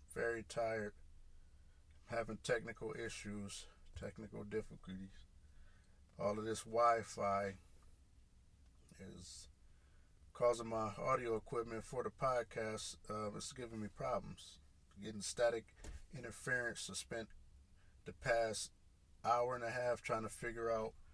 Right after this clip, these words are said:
where this static interference is coming from.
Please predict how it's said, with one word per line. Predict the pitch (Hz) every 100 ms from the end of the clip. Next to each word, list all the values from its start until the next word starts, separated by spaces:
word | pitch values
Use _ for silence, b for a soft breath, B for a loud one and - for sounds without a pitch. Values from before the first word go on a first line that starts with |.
| b b b b b -
where | 107 113
this | 113 113
static | - 110 104 104
interference | 107 113 - 135 131 120 107
is | -
coming | 110 101
from. | 95 - 101 98